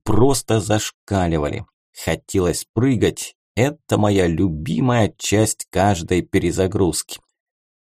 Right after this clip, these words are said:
Я ворвался в здание клуба и подбежал к барной стойке.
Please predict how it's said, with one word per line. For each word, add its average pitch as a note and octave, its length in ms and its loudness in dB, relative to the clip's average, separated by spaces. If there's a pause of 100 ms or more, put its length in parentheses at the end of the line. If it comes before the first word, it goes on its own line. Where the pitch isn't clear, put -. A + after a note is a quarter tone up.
(160)
Я A2 320 0
ворвался C#3 540 6
в G2+ 60 6
здание F#2+ 580 4
клуба D3+ 640 4
и D#3+ 120 2
подбежал A2 840 2
к - 100 -4
барной G2+ 600 2
стойке. - 580 -4